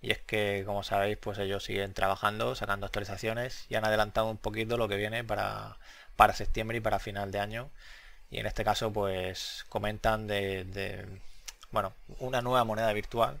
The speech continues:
que, bueno, esto, pues, para comprar perso-, o, o sea, personalizaciones, eh, cosméticos, ese tipo de cosas,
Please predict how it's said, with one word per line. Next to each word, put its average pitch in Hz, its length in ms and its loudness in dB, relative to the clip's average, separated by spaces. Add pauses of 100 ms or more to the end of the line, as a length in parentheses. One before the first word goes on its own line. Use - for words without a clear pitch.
(400)
que, 92 220 -8
bueno, 92 200 -6
esto, 98 260 -4
pues, 95 460 -4
para 98 180 4
comprar 101 520 2
perso-, - 340 -6 (180)
o, - 320 -12
o - 220 -6
sea, 101 140 0
personalizaciones, 107 800 -2 (540)
eh, 98 380 2
cosméticos, 107 680 -2
ese 98 180 -8
tipo 101 180 0
de 101 80 2
cosas, 117 360 -2